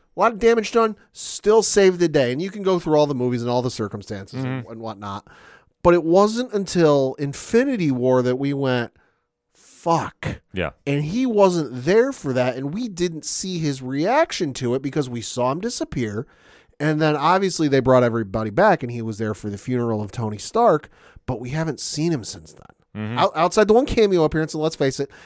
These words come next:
Speaker 1: he was treating that like a, like a, uh, vacation, you know, sitting up in space in his lounge chair reading a book or something.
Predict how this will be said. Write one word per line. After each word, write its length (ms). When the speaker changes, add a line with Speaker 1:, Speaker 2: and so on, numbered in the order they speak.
Speaker 1:
he 100
was 160
treating 300
that 140
like 200
a, 420
like 200
a, 340
uh, 280
vacation, 680
you 160
know, 120
sitting 340
up 160
in 60
space 320
in 80
his 160
lounge 380
chair 220
reading 340
a 60
book 320
or 60
something. 460